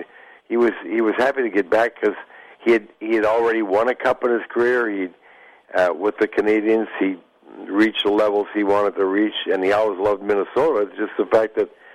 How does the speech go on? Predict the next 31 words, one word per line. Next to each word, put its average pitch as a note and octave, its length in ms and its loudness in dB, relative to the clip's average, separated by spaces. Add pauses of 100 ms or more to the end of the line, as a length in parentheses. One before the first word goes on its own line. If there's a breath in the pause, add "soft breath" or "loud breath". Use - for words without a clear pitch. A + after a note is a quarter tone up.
(400 loud breath)
he F2+ 100 -14
felt G#2 280 6
the F#2+ 80 -16
coach G#2+ 300 -2
wasn't F2+ 280 -2
playing D3 240 0
him G#2+ 100 -4
enough F2+ 320 0
when G2 100 2
he F#2 80 4
was E2+ 180 0
here, G#2 240 2
and, G2 100 -4
and F#2 300 -2
that's - 300 -20
why G2 100 4
he G2 60 2
wanted F2+ 300 0
to E2+ 80 -4
go. C3+ 200 4
But E2 240 -4 (640 loud breath)
now G#2+ 220 2
he G2+ 140 0
was F2 120 -6 (140)
coming G2+ 260 0
back G2 280 -2
to F#2 80 -4
be G2+ 160 -2
with G2 200 2
people F#2+ 360 -2
that F2+ 160 0